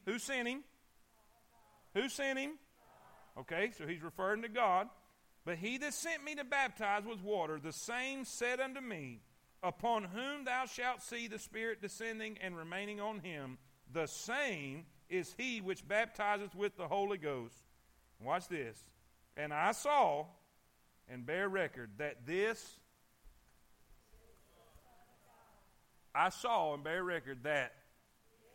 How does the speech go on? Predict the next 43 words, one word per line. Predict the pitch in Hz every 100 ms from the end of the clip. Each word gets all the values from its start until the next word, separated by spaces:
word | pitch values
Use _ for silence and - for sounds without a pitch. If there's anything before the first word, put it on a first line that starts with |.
| - - - - - - - - - - - 110
this | 139 175 180 -
is | 160 135 110 92 - - _ -
the | 113
Son | - 117
of | 113
God. | 107 101 90 - _ _ _ _ _ _ _ _ _ _
In | 180 185
other | 254 220
words, | 196 202 202 -
now | 156
look | 202
at | 214
me, | 170
don't, | 165 185
don't | 185 190
do | 202
nothing. | 185 151
Look | 170 185
at | 160
me |
real | 165
quick | - 160
'cause | -
I | 147
only | 151
got | 147
like | 139 123
a | - 131
half | 135
a | 131
minute. | 123 101 - - _ _ - - - - - - _ _ _ _ _ _ _ _ _ -
John | 139 190 202
said, | 220 214 165
"When | 175
I | 196
was | 202 185
in |
the | 190
wilderness | 180 202 175 143 127 151
and | 143
I | 156
was | 139
preparing | - 139 180 170 131 113